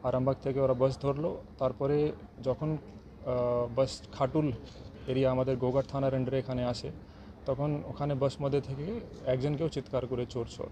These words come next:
তখন ওখানে bus দাঁড়ালো। bus মধ্যে থেকে কিছু ওই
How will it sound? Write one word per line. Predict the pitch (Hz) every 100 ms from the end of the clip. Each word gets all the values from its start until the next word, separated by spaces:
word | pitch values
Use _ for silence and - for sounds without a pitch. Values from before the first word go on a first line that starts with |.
| - - - - - -
তখন | 131 135
ওখানে | 143 139 139
bus | 131 131
দাঁড়ালো। | 131 127 131 160 - - - - - - - -
bus | 123 143 -
মধ্যে | 147 147
থেকে | - 147 151
কিছু | 143 - 156
ওই | 135 135 127